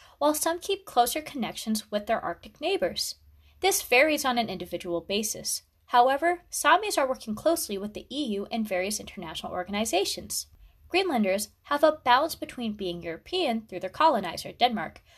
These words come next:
versus building Arctic connections with North American Inuits. This representation of national minorities is imperative to recognizing harm and trauma caused by colonialism.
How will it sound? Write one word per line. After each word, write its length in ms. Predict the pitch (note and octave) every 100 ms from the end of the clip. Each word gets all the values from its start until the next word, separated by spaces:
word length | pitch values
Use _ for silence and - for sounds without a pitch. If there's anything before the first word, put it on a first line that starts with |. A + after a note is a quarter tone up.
| _ -
versus 300 | D4+ E4 -
building 400 | - D#4+ F#4 C#4+
Arctic 340 | A#3 - -
connections 540 | - F#3+ F#3 A3 A3
with 200 | F3+ F3
North 280 | G3 G#3 A#3+
American 600 | - G#3 F3+ E3 E3+ G#3 -
Inuits. 540 | C4+ F3+ - - - - _ _ _ _ _ _ - - - -
This 160 | C#4 C#4+
representation 800 | E4 G4+ - C4 A3 G#3+ G3+ -
of 160 | A#3+
national 320 | A#3 B3+ D#4
minorities 600 | C4+ G#3 F#3 G3 C4+ D#4
is 180 | - G#3+
imperative 500 | A#3 - C4 D4 C4
to 140 | - G#3+
recognizing 560 | G#3 B3 A3+ G3 F#3+
harm 320 | F#3 G#3 C#4 -
and 100 | G#3
trauma 400 | G#3 F3 E3 D3+
caused 280 | - G3 -
by 120 | E3+
colonialism. 720 | - G3+ A3+ E3+ C3+ -